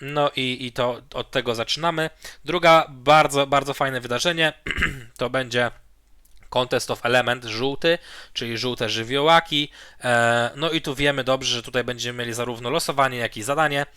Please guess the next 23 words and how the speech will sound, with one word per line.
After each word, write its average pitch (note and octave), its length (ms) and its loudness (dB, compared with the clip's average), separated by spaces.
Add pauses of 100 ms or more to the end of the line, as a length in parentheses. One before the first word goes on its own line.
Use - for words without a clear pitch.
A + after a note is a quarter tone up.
(260)
e, A#2 340 -2
więc A#2 220 -6
tam A#2+ 140 -4
chyba B2 220 -2
na, A#2+ 80 0
na B2 160 -2
dwa A#2+ 180 -2
losy B2 240 -2
sobie A#2 220 -6
możemy A2+ 320 -8
uzbierać, A2+ 460 -4
robiąc G#2+ 300 -8
zadanie. D#3 400 -4 (520)
E, B2 480 0
no D3+ 220 -4
i, D3+ 600 2
i D3 80 -6
teraz D3 320 2
tak, A#2+ 300 4
mamy C3 200 -2
dwie D3+ 160 -4
wyróżnione E3+ 360 -2
karty. B2+ 460 4